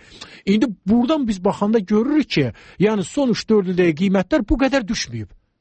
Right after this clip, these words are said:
Düşməyib. Yəni, əsas qiymət də odur da. Onda bu, necə ola bilər bu? Deməli, ikinci dərəcəli providerlərin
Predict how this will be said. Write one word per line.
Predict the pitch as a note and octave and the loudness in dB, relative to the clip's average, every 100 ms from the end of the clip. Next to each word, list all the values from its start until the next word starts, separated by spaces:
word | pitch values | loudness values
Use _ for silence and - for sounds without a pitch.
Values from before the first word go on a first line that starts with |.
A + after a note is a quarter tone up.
| _ _ _ _ | _ _ _ _
Düşməyib. | G#3 A3+ D3+ B2 | 0 0 0 -2
Yəni, | G3+ - A3 | -2 0 -2
əsas | D4+ - | -2 0
qiymət | C4 C#4 C#4+ | 0 0 0
də | C4+ | 0
odur | A3 D3 | 0 -2
da. | G2+ D3+ G3+ - _ | -4 -4 -4 -10 _
Onda | F3 F3 G3+ | -4 -2 -2
bu, | G#3 G3+ | -2 -2
necə | A3 G#3 | -2 0
ola | A3+ A3 | 0 0
bilər | G#3+ G#3 | 0 0
bu? | G3 A3 _ - | 0 -2 _ -4
Deməli, | F#3+ G#3+ G3 | 0 0 0
ikinci | A#3+ A#3 | -2 0
dərəcəli | B3 G#3+ F#3+ F#3+ F3 | 0 2 2 0 0
providerlərin | G3 G#3 A#3+ G#3 F#3+ G3+ A#3+ | 0 0 2 0 0 0 0